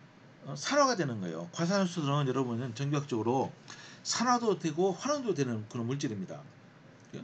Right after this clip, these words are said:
두 가지가 다 가능해요. 그러니까 요 파란색을 보면은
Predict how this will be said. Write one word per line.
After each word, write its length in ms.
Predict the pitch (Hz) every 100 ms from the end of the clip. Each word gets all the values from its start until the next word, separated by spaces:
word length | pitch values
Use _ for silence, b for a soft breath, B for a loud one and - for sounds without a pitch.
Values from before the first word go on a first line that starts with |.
| - -
두 100 | 151
가지가 260 | 185 170 147
다 100 | 135
가능해요. 500 | 123 131 127 98 71 - - - - - - - - - - - B B B B -
그러니까 420 | 170 170 147 156
요 140 | 131
파란색을 440 | - 226 214 170 123
보면은 560 | 139 131 113 123 123